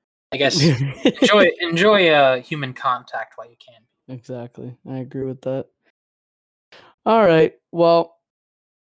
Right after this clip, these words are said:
Speaker 2: I believe that would be all, unless, I think you're good, right? You good? You got everything you wanted to say out?
Speaker 1: I'd say so, yeah. <laughs>
Speaker 2: I'd say so. All right, well,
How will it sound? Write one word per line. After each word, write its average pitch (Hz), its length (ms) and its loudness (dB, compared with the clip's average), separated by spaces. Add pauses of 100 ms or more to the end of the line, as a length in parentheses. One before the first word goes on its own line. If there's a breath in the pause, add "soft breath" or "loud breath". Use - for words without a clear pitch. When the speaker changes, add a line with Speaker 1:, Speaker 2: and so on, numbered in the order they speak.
(400)
Speaker 2:
I 170 60 -4
believe 180 880 -6 (400 loud breath)
that 165 360 -4
would 151 220 -10
be 151 380 -4 (500)
all, 156 560 -2
unless, 151 540 -8 (440)
I 156 140 -6
think 151 260 -4
you're 160 140 -2
good, 151 300 -2
right? 160 280 -2
You 160 180 -6
good? 170 280 -2
You 165 80 -6
got 160 220 0
everything 165 500 -4
you 165 140 -4
wanted 160 240 -4
to 156 80 -8
say 165 260 -6
out? 185 300 -8 (1000)
Speaker 1:
I'd 113 160 -6
say 117 200 -14
so, 117 160 -8
yeah. 127 260 -10 (120)
<laughs> - 140 -12
Speaker 2:
I'd 139 300 0
say 147 320 -4
so. 147 440 -8
All 147 120 -8
right, 151 300 -2
well, 147 360 -2